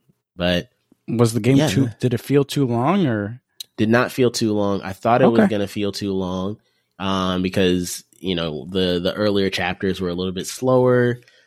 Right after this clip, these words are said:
Speaker 1: Um, it felt like I was in a chapter for so long. But then once you hit that, you know, that climax, chapter thirteen, chapters thirteen, fourteen, fifteen, sixteen, um, all basically go pretty quickly, or I guess fourteen, fifteen, sixteen all go pretty quickly, about this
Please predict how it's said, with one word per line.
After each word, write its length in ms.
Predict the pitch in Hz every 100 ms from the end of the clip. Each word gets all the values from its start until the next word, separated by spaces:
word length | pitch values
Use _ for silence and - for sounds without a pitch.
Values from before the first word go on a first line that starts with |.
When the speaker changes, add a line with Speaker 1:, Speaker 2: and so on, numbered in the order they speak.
| _
Speaker 1:
Um, 480 | 85 92 90 87 87
it 80 | 87
felt 220 | - 92
like 180 | 87 85
I 80 | 90
was 160 | 87
in 100 | 90
a 60 | 87
chapter 380 | - 90 - 85
for 280 | - 87 82
so 300 | - 98 95
long. 580 | 87 101 113 117 117 117 _ _
But 80 |
then 120 | 107 98
once 340 | 101 110 -
you 100 | 101
hit 220 | 101 90
that, 340 | 98 92 90 90
you 100 | 85
know, 160 | 80
that 140 | 73 -
climax, 640 | - 160 156 151 151 -
chapter 280 | 110 - 98
thirteen, 600 | 101 98 156 151 147 147 _ _
chapters 280 | - 104 107
thirteen, 320 | 117 120 120 113
fourteen, 300 | 117 98 101
fifteen, 300 | 101 - 98
sixteen, 680 | - 120 - 110 107 101 107 _ _ _ _ 90
um, 540 | 95 95 92 90 87
all 560 | - 104 98 95 95 95 _ _ _ _ _ 95
basically 440 | 98 90 98 98
go 160 | 90 87
pretty 240 | - 82
quickly, 580 | - 131 113 120 110 117
or 140 | - 104
I 60 |
guess 140 | 98 92
fourteen, 360 | - 110 - 101
fifteen, 220 | 95 98
sixteen 340 | 101 - 92
all 220 | 87 92 92
go 140 | 92
pretty 200 | - 92
quickly, 460 | 95 92 95 92 -
about 200 | 92 90
this 220 | 95 -